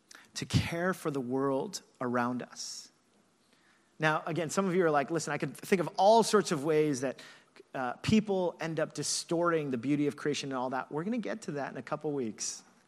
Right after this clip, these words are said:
'cause remember, we're starting with beautiful. But you see, the starting place for the Christian story is one of beauty, and that we are to be a people then who embrace and steward the beauty of the world around us, but we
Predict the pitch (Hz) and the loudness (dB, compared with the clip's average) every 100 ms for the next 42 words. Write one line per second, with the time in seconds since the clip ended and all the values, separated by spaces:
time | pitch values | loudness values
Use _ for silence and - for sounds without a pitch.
0 | _ - 127 147 147 123 113 - 147 165 | _ -6 -4 -2 -2 -4 -6 -6 -4 -2
1 | 180 170 143 139 135 131 - - - _ | -2 -4 -6 -4 -4 -4 -8 -18 -20 _
2 | _ _ _ _ _ - 165 160 196 156 | _ _ _ _ _ -4 -2 -2 -2 0
3 | 143 - - 185 208 180 151 127 - - | -2 -4 -2 0 0 -4 -6 -6 -6 -10
4 | - _ _ _ _ _ - 160 151 - | -16 _ _ _ _ _ -6 -4 0 2
5 | 196 - 185 - 135 127 123 110 123 135 | 2 0 -2 -2 -2 -2 -2 -4 -4 -4
6 | 139 - 117 - - 101 95 - - _ | -6 -8 -12 -14 -12 -8 -8 -10 -20 _
7 | _ _ _ _ _ 143 143 147 151 160 | _ _ _ _ _ -4 -2 -2 0 2
8 | 185 190 165 151 131 165 190 135 123 117 | 2 0 0 -2 -2 -2 -2 -2 -2 -2
9 | 147 151 143 127 131 151 175 - 131 127 | -2 -2 -4 -2 2 4 2 -2 -4 0
10 | - - - 214 220 156 123 107 117 143 | 0 0 0 2 4 4 2 -2 -2 -2
11 | 175 190 185 120 - 98 110 135 135 101 | -2 -2 -2 -4 -8 -6 -2 -2 -4 -6
12 | 82 92 139 185 - - - _ _ - | -4 -4 -4 -6 -8 -12 -16 _ _ -20
13 | _ - - - 143 135 | _ -20 -20 -10 -4 -2